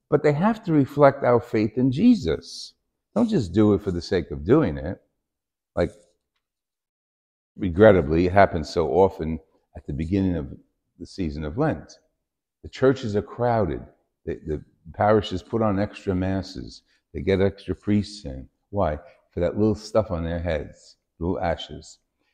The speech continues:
If we were all consistent with those ashes, we'd be really, really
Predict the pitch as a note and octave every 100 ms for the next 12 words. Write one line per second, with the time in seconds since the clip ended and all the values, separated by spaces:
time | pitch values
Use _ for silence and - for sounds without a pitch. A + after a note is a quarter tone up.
0 | _ _ _ _ _ _ - C#3 - D#3
1 | C#3+ B2 E3+ G#3+ - E3 C#3 - F#3+ G3
2 | - F#2 F2 - G#2 G2+ A2+ G#2+ G2+ G#2+
3 | A2 G2+ - C#2 C#2 - - _ _ _
4 | _ - G2 D#2+ F2+ D#2 F#2+ B2+ D3+ D3+
5 | C#3 A#2 A#2 A2 A2+